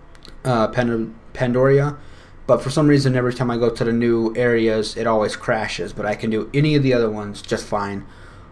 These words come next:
I'll probably, I wanna do a Pokemon speed run through one of the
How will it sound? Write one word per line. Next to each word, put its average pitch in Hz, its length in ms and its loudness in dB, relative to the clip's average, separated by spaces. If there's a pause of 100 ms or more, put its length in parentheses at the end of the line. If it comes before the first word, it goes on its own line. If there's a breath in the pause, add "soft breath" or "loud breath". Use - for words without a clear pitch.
I'll 127 100 0
probably, 135 760 2
I 127 80 0
wanna 143 240 2
do 143 160 4
a 127 60 4
Pokemon 127 880 0
speed 135 380 0
run 135 600 2
through 127 220 -2
one 120 200 -2
of 117 140 -4
the 113 340 -2